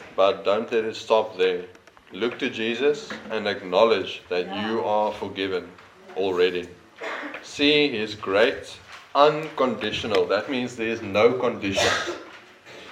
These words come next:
There's no, "If I do this, you do that." There's no, that's a condition, eh? No conditions. God doesn't expect anything from us.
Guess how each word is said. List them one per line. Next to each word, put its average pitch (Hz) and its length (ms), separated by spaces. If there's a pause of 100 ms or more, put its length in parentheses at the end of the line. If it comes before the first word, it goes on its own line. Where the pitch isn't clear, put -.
(120)
There's 113 300
no, 131 400 (160)
"If - 400
I 120 200
do 110 200
this, 131 360 (400)
you 110 220
do 110 180
that." 98 360
There's 107 180
no, 120 280
that's 104 240
a 131 40
condition, 107 680 (100)
eh? 110 120 (540)
No 104 260
conditions. 98 720
God 104 280
doesn't 127 340
expect - 600
anything 127 400
from 92 240
us. 80 240